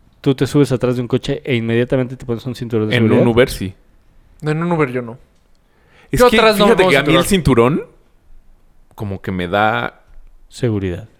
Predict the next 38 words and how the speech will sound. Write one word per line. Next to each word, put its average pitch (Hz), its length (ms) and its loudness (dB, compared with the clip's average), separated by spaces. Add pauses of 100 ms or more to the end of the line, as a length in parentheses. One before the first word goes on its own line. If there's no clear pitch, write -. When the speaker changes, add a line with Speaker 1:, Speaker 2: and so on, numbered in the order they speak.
Speaker 2:
O 113 80 -6
sea, - 140 -8
es, - 120 -12
es - 240 -12
que 127 80 -8
no 117 220 -4
seguridad 104 400 -2
de 104 180 2
Speaker 1:
Cinturón 98 380 -4
de 101 100 -4
seguridad. 82 800 -10
Speaker 2:
de, 92 320 -4
de, 87 200 -2 (240)
de, 76 500 -2 (500)
o 101 80 -10
sea, 107 160 -6
como 104 200 -8
que 95 300 -6 (500)
siento, - 300 -18 (100)
o 120 60 -8
sea, - 220 -12
me 101 160 -10
tiene 127 340 -4
detenidito 92 720 -8
en 117 80 -6
mi 107 80 -4
asiento. 123 400 -8
Speaker 1:
<laughs> 120 80 -12
¿Para 110 140 -6
que - 160 -16
no 123 60 0
andes 127 220 0
bailando? 120 480 -4
Speaker 2:
Ajá, 135 540 2
para 107 160 0
que 110 100 -6
no, 123 200 0
sí. 147 560 -6